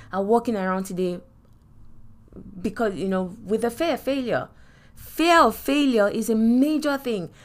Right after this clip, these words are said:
Ask anyone, tell them to go and do something, start something new, <sighs> and they're paralyzed for ten years because they're afraid of failing.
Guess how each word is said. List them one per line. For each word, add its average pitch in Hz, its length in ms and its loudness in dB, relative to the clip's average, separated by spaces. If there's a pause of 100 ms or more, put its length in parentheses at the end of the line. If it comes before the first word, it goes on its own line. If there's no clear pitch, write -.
Ask 294 240 0
anyone, 233 440 0
tell 277 200 2
them 240 140 0
to 208 100 -8
go 208 120 -2
and 190 360 -4
do 226 100 -2
something, 202 380 -2
start 214 260 -2
something 202 240 -4
new, 196 140 -2 (220)
<sighs> 220 160 -4 (460)
and 226 160 0
they're 214 120 4
paralyzed 262 640 0
for 196 100 -2
ten 226 340 -2
years 185 320 -4
because 220 280 -6
they're 190 140 -2
afraid 262 360 -2
of 180 100 -4
failing. 208 420 -4